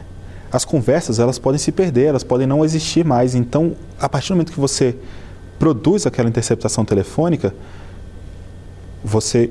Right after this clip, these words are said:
es-, faz aquela escuta, né? Se não tivesse produzido aquela interceptação telefônica, a pessoa poderia ter conversado, falado, né?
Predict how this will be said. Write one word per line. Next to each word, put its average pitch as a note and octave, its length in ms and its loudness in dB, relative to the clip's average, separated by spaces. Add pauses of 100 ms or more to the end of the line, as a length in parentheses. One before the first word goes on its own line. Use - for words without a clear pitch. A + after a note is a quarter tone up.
es-, - 240 0
faz A#2 240 2
aquela G#2+ 220 2
escuta, E3 400 0
né? C#3+ 140 2 (280)
Se - 180 0
não A3 120 4
tivesse D#3 260 0
produzido A#2 360 2
aquela A2 180 2
interceptação A2 500 -2
telefônica, D3 600 0 (720)
a - 80 -2
pessoa B2+ 240 2
poderia A2 300 4
ter A2+ 180 2 (220)
conversado, D3+ 680 0
falado, C3 640 2
né? C#3 200 0